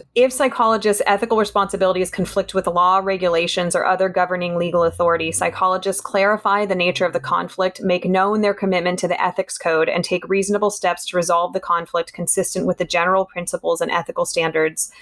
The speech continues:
of the ethics code. Under no circumstances may the standard be used to justify or defend violating human rights." That's a big deal because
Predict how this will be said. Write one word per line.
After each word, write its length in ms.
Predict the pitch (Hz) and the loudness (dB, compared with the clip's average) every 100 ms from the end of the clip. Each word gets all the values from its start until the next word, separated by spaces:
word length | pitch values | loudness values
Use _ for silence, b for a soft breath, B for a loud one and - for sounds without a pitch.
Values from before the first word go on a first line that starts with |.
| B B B | B B B
of 120 | 170 | -2
the 140 | 170 160 | -2 -2
ethics 340 | 160 - - | -4 -6 -6
code. 380 | - - - - B B B | -4 -2 -2 -6 B B B
Under 240 | 190 190 | 0 2
no 240 | 180 180 202 | 2 2 0
circumstances 800 | - 208 208 190 180 165 175 165 | 0 -2 -2 -2 -2 -2 0 0
may 180 | 170 165 | 2 2
the 100 | 165 | 0
standard 420 | - 170 170 165 | 0 0 0 0
be 80 | 170 | 0
used 240 | 165 160 | -2 -2
to 80 | 160 | -4
justify 640 | - 180 - 180 190 175 | -2 -4 -4 -4 0 0
or 160 | 175 165 | 0 0
defend 480 | 165 - 170 160 160 | -2 -2 -2 -2 -2
violating 540 | 156 165 165 160 160 | 0 2 2 0 -2
human 320 | - 160 151 | -2 -2 0
rights." 560 | 147 135 - - - - _ _ _ - | 0 -2 -4 -6 -6 -8 _ _ _ -4
That's 520 | 170 196 233 247 269 | 0 2 2 2 -2
a 80 | 208 | -2
big 540 | - 175 165 165 165 | -2 0 2 0 -4
deal 500 | 170 175 156 - - - _ 180 | -2 0 0 -2 -6 -14 _ -4
because 640 | 202 185 - 196 190 190 | -2 -2 0 2 2 0